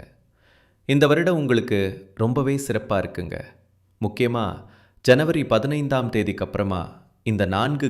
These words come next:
கிரகங்களோட மாற்றத்தால உங்களுக்கு பட்டம், பதவி, புகழ், அந்தஸ்து, கௌரவம், இப்படி எல்லா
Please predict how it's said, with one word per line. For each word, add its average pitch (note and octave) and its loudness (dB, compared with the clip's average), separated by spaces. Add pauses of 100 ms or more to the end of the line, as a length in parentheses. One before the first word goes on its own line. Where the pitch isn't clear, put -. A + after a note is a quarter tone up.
கிரகங்களோட A#2 0 (100)
மாற்றத்தால F#2 -4 (640)
உங்களுக்கு C3+ 4
பட்டம், A#2 0 (280)
பதவி, A2 2 (300)
புகழ், A2+ 0 (360)
அந்தஸ்து, B2 -4 (380)
கௌரவம், G2+ 0 (500)
இப்படி C#3+ 4
எல்லா D3+ 2